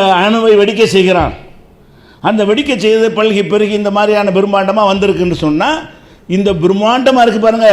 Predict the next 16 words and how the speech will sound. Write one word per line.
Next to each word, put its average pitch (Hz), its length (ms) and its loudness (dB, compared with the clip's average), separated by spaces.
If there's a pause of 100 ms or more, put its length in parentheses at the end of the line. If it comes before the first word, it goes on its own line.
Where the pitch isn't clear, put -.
(680)
இதுக்கு 190 300 0
வெளியே 262 220 2
தான் 262 120 2
அவன் 202 120 0
இருக்க 170 180 -2
முடியும். 127 240 -4 (840)
அவன் 247 240 0
தான் 302 100 2
அதை 285 140 2
உண்டாக்குறான். 220 420 0 (180)
ஒருத்தன் 190 280 -2
வெளியே 220 200 0
இருந்து 233 180 -2
என்ன 214 140 -2
செய்யறான்னா 190 400 0
உண்டாக்குறான்னு 190 540 0